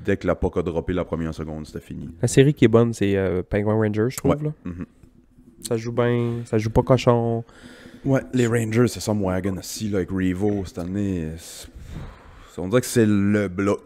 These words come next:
Speaker 1: qui leur manquait
Speaker 2: Ouais.
Speaker 1: pour
Speaker 2: Ben, eux autres sont allés chercher Reeve pour pogner Wilson un moment donné. Tu sais, dans le fond, ils
Speaker 1: Ça leur prenait quelqu'un pour Tom Wilson, ouais.
Speaker 2: Quand Tom Wilson a commencé à brasser Panarin puis à brasser tout le monde,
Speaker 1: Ouais.
Speaker 2: pis ça, ils ont dit, « Là, c'est assez, là.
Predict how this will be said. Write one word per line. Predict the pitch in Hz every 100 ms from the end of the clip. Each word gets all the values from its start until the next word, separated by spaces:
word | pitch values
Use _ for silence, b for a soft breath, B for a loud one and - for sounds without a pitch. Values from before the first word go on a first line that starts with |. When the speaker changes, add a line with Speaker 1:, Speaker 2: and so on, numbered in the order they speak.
| -
Speaker 1:
qui | 101
leur | 90 80 87
manquait | 87 87 78 98 87
Speaker 2:
Ouais. | 113
Speaker 1:
pour | 78 76 78 - B B B B B
Speaker 2:
Ben, | 120 113 - b b b b b b -
eux | 110
autres | 135
sont | - 107
allés | 101
chercher | 101 104 -
Reeve | 107 113 117
pour | - 110
pogner | - 101 104
Wilson | 104 104 92 -
un | 107 104
moment | 101
donné. | 98 98 117 196 _ _ _ _ _ _ _ _ _
Tu | 135
sais, |
dans | 123
le |
fond, | 110 139 135 117
ils | 104 101 98 - - -
Speaker 1:
Ça | 113
leur | 113 113
prenait | 127 135
quelqu'un | 127 120 131
pour | 117 113 104
Tom | - 107 95
Wilson, | 98 - 107 95
ouais. | 127 -
Speaker 2:
Quand | 123
Tom | 131 135
Wilson | 123 117 143
a | 135
commencé | 110 107 -
à |
brasser | 113 104 107 113
Panarin | 107 107 101 110
puis | 110
à | 95
brasser | 95 101 -
tout | 101
le | 104
monde, | 107 110
Speaker 1:
Ouais. | 87
Speaker 2:
pis | -
ça, | 113
ils | 104
ont | 95
dit, « | 107
Là, | 98 95
c'est | -
assez, | 87 -
là. | 90